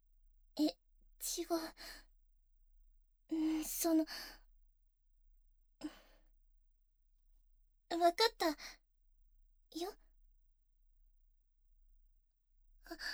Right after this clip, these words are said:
うん。本日はよろしくお願い、あ、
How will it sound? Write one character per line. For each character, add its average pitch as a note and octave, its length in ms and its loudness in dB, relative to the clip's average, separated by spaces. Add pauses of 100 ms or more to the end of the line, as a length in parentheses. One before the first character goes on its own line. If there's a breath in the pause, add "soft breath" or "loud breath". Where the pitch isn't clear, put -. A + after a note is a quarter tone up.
(400 loud breath)
う - 20 2
ん。 - 40 -6 (1600 loud breath)
本 G4 200 6
日 G#4+ 240 4
は D4+ 180 4
よ C4+ 160 4
ろ D#4 80 6
し F4 100 4
く G4+ 100 -2
お - 20 0
願 F#4+ 180 2
い、 F4+ 40 0 (1000)
あ、 F#3 200 0